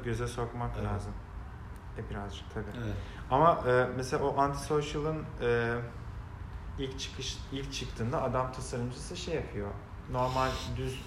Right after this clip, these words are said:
Speaker 1: tişörtler alıyor. Hiçbirine ba-, şey yapmak, sadece bastırmaya gidiyor mesela.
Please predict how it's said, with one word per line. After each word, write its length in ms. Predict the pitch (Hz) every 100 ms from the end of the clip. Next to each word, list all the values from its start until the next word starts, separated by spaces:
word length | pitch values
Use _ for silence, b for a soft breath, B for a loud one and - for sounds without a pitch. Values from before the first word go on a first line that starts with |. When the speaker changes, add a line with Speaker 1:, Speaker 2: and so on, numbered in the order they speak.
| 110
Speaker 1:
tişörtler 480 | - 127 120 135
alıyor. 340 | 120 101 101 117 156 123
Hiçbirine 380 | 117 117 110
ba-, 220 | 107 104 -
şey 160 | 113
yapmak, 220 | 113 135 139 123 - -
sadece 360 | 139 127 127
bastırmaya 540 | 117 113 - 117 113 104
gidiyor 180 | 101 101
mesela. 260 | - -